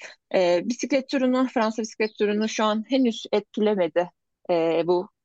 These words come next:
aşırı sıcaklar. Belki biraz daha dağ etaplarından indiklerinden, e, inişlerde vesaire bir etkileme olur. Çünkü önceki senelerde, e, etkilendiklerini hatırlıyorum. E, doğayla, e, maalesef,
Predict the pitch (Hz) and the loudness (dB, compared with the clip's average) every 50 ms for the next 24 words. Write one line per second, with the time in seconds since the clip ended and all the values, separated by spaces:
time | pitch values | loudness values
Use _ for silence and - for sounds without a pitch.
0 | _ - 185 - - 170 175 - - 170 151 175 165 - - 285 214 226 247 - | _ -10 -6 -4 -4 -4 -4 -4 -4 -2 0 0 0 0 0 0 0 0 0 -4
1 | - - _ - 196 185 185 - - 180 196 185 175 175 175 175 185 180 180 180 | -8 -12 _ -2 0 0 0 -2 -6 -4 0 2 2 2 0 0 0 0 0 0
2 | 185 - - 175 170 - - - - 170 - _ - 165 160 160 160 160 160 156 | 0 -2 -2 0 0 0 -2 -4 -6 -8 -8 _ -10 -10 -8 -8 -8 -8 -6 -6
3 | 165 160 - 160 - _ 175 160 160 160 160 160 160 165 - _ _ _ _ _ | -8 -8 -8 -10 -2 _ 2 2 2 2 2 2 2 0 -2 _ _ _ _ _
4 | _ _ _ _ _ - 185 165 160 165 - - - 185 165 - - 190 170 160 | _ _ _ _ _ 4 8 8 8 8 8 6 2 0 0 0 2 4 4 4
5 | 156 156 165 160 165 160 156 - 190 170 165 160 165 156 - - - 170 - - | 4 2 2 2 2 0 0 0 0 2 2 2 2 0 -2 -4 -4 -4 -4 -4
6 | - 160 160 160 160 156 156 180 220 - - 208 - 185 185 185 175 180 170 - | -2 -2 0 0 -2 -2 -2 -2 -4 -4 -4 -2 2 2 2 4 2 0 -2 -2
7 | - - 180 165 160 160 160 156 160 156 160 160 196 220 226 220 _ _ _ _ | -4 -6 -4 -2 0 2 2 4 4 2 2 2 2 2 2 0 _ _ _ _
8 | _ _ _ 175 175 170 160 156 156 160 156 151 - - - 202 202 - - 180 | _ _ _ 0 2 2 2 2 0 0 0 -2 -2 -2 -2 -4 -2 0 0 2
9 | 180 175 170 165 - - - 175 170 185 233 226 208 185 - - - 175 175 170 | 2 2 0 -4 -6 -2 0 0 2 2 0 0 -2 -4 -4 -4 -2 -2 0 2
10 | 175 170 160 156 156 202 240 247 - _ _ _ _ _ _ _ _ _ _ _ | 2 2 2 2 0 0 0 -2 -4 _ _ _ _ _ _ _ _ _ _ _
11 | - - _ _ _ _ 196 196 185 185 185 185 190 196 202 - - 247 247 247 | -20 -20 _ _ _ _ 2 4 4 4 4 4 2 0 -2 -2 0 0 2 4
12 | 254 254 240 233 247 240 247 240 - _ _ _ _ _ - 202 185 185 190 196 | 4 4 4 4 2 2 0 -2 -4 _ _ _ _ _ -6 -4 -4 -2 -2 -2
13 | 190 185 175 175 - - 208 - - - | -2 -2 -2 -4 -4 -6 -6 -6 -8 -14